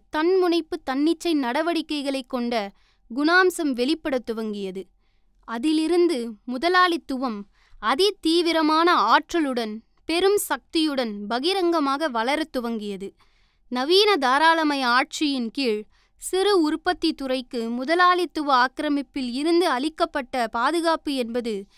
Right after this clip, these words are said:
பெரும்பாலும் இல்லை. தற்போதைய நவீன தாராளமய கொள்கைகளை பின்பற்றும் அரசு, முதலாளித்துவ அமைப்பின் தன்னை நிலைநிறுத்திக் கொள்ள எடுக்கும் தன்முனைப்பு, தன்னிச்சை நடவடிக்கைகளை மீட்டெடுத்து,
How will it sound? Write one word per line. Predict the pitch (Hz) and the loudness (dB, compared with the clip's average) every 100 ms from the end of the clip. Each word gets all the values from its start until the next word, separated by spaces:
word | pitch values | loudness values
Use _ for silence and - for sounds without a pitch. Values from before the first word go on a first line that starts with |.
| _ _ | _ _
பெரும்பாலும் | 285 320 330 339 349 370 285 | -2 2 4 4 4 4 2
இல்லை. | 233 226 214 - _ _ _ | 0 -6 -6 -10 _ _ _
தற்போதைய | - 262 - 294 294 294 277 | -4 -4 -2 -2 0 0 -2
நவீன | 226 233 311 403 403 | -4 -2 2 4 4
தாராளமய | 269 247 277 320 320 294 262 240 | 2 2 4 4 4 0 -2 -4
கொள்கைகளை | 247 254 269 320 277 247 | -2 -4 0 -2 0 -2
பின்பற்றும் | 240 269 277 285 - 254 | -2 -4 -2 -4 -6 -6
அரசு, | 220 233 277 - 208 190 _ _ _ | -4 -4 -4 -4 -8 -10 _ _ _
முதலாளித்துவ | 247 302 370 403 403 - 285 | -6 0 4 4 2 -4 -2
அமைப்பின் | 247 240 285 - 269 208 233 _ _ - | -2 -2 -4 -4 -8 -8 -12 _ _ -6
தன்னை | 294 311 339 | 0 2 4
நிலைநிறுத்திக் | 294 277 349 415 403 370 - 320 | 4 2 2 4 2 0 -4 -4
கொள்ள | 294 285 | -4 -2
எடுக்கும் | 269 247 294 330 294 277 | -2 -2 -2 -2 -2 0
தன்முனைப்பு, | 285 359 370 339 320 339 | 2 4 4 2 -2 -6
தன்னிச்சை | 285 277 320 320 330 | -4 0 0 0 -2
நடவடிக்கைகளை | 294 262 277 285 247 269 254 240 226 | -2 -2 -2 -4 -4 -4 -2 -2 -4
மீட்டெடுத்து, | 226 285 - 311 285 - 247 202 | -2 -2 -2 -4 -6 -6 -8 -8